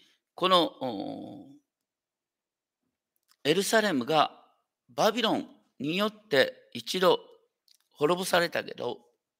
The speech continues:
最近読んでるエズラ記にもあるように、神様ペルシャ帝国を用いて、エルサレムを解放してくださり、エルサレムに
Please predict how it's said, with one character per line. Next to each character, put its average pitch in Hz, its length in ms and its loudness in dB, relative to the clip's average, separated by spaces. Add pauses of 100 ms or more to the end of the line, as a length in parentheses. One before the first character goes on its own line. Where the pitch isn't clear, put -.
(1600)
最 151 180 -2
近 143 160 -2
読 139 120 0
ん 117 40 -4
で 101 100 -2
る 90 80 -2
エ 113 80 0
ズ 120 120 -6
ラ 123 100 -2
記 - 240 -14 (160)
に 110 120 -12
も - 100 -14
あ 120 140 -8
る - 120 -10
よ 107 180 -10
う 117 40 -12
に、 135 180 -6 (2000)
神 214 200 2
様 147 220 4
ペ 180 180 0
ル 226 60 0
シ 247 120 4
ャ 247 60 4
帝 233 200 4
国 113 260 -4
を 85 140 -10
用 98 140 -8
い 151 400 -4
て、 104 220 -6 (2000)
エ 127 100 2
ル 147 60 -2
サ 156 160 4
レ 139 80 2
ム 95 120 0
を 95 40 -2
解 131 200 2
放 139 160 -4
し - 80 -6
て - 80 -8
く 139 60 -10
だ 131 140 -2
さ 131 120 -4
り、 110 120 -2
エ 139 60 0
ル 151 60 -6
サ - 160 0
レ 117 120 -2
ム 95 100 -10
に 135 320 -2